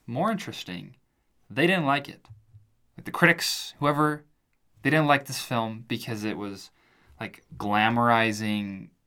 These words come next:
a serial killer. And I can see that, but not at all.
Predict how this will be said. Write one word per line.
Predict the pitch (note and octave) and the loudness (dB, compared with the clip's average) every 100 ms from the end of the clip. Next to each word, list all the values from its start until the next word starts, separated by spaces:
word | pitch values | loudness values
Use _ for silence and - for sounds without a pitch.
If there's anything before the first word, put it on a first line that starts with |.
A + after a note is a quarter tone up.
| _ _ - G2+ - | _ _ -20 -20 -14
a | |
serial | G#2+ G#2+ F#2 D2+ | -8 -6 -6 -8
killer. | - - - _ _ _ _ _ _ _ _ _ _ _ _ - | -14 -20 -20 _ _ _ _ _ _ _ _ _ _ _ _ -6
And | B2+ B2 A#2 - - | -2 -2 -4 -6 -8
I | C3 | -8
can | B2+ F3 | -6 -6
see | - E3+ | 0 2
that, | A#2+ G#2+ - - _ _ - _ _ | 2 2 -2 -12 _ _ -20 _ _
but | B2+ A#2 G2 - - - _ _ _ _ _ _ _ _ _ _ _ _ _ _ | 2 2 2 -4 -18 -20 _ _ _ _ _ _ _ _ _ _ _ _ _ _
not | A#2 G#2 F#2+ | -2 0 0
at | F2 | -6
all. | - | -12